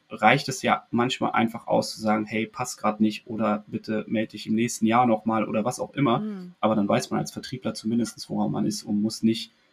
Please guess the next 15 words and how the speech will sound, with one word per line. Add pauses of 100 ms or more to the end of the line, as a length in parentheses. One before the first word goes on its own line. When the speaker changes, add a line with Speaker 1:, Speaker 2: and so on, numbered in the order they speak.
(220)
Speaker 1:
beider
Seiten
Zeit
verschwenden
am
Ende. (420)
Speaker 2:
Eben, (260)
eben. (380)
Wir
haben
alle
wahrscheinlich
diese
wohlbekannte
Wiedervorlagenliste